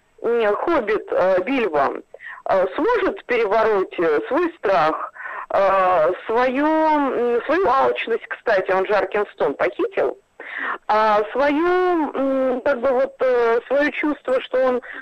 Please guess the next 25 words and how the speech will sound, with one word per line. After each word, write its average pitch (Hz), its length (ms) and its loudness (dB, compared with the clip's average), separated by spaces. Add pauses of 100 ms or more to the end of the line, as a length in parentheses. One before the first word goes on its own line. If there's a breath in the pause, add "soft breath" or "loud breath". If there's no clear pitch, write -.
(120)
уходя 254 560 0
от 202 100 -2
гномов, 240 480 0
которые 208 420 -2
не 226 120 -4
идут 220 260 -2
на 202 100 0
компромисс, 190 580 0 (440 loud breath)
а, 175 340 2
и 190 320 0
при-, 202 300 -2
приходя 208 480 0
к 214 80 -6
людям, 226 380 0
он 190 80 -4
боится, 208 360 0
что - 160 -2
он 202 100 0
предаёт 202 520 0
своих 185 260 0
друзей, 175 360 -2
да, 185 200 2
его 190 200 2
называют 170 520 0
предателем. 190 560 -2